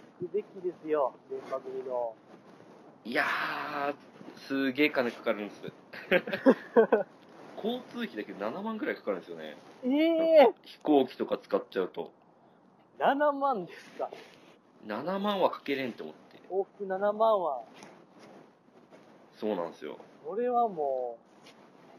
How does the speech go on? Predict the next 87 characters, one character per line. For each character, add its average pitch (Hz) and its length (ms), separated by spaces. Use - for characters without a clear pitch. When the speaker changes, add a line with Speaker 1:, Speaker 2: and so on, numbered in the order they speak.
Speaker 1:
う、 190 40
ね、 208 140
外 156 160
国 170 220
行 - 60
き 262 60
ま 277 120
す 277 60
よ、 - 80
七 131 180
万 127 140
あ - 20
っ 120 120
た 120 60
ら。 117 60
Speaker 2:
そ 131 80
う 107 40
で - 60
す - 40
ね、 90 80
韓 151 180
国 - 160
と - 140
か - 80
行 - 80
っ - 20
ち - 120
ゃ - 20
い - 40
ま - 60
す - 60
け - 80
ど - 100
ね。 - 160
Speaker 1:
は 127 280
い。 110 100
Speaker 2:
あ 131 80
れ、 151 80
ジ 180 100
ェ - 20
イ 202 40
シ 214 60
ー 175 40
さ 139 60
ん 101 40
行 104 80
か 127 100
れ 120 100
る 120 60
ん 107 80
で - 60
す 78 60
か？ 80 100
大 78 120
阪 - 260
は - 80
近 - 260
い 80 40
で 76 80
す - 80
け - 60
ど。 - 60
Speaker 1:
い 233 40
や、 220 60
も 185 280
ち 320 120
ろ 240 140
ん 160 40
そ - 60
れ 156 60
は 143 120
だ 139 100
っ - 20
て、 - 220
あ 151 160
ん 262 120
だ 294 120
け 269 140
散 269 340
々 269 180
行 277 60
っ 254 40
た 196 120
か 180 120
ら 180 120
に 143 120
は。 113 120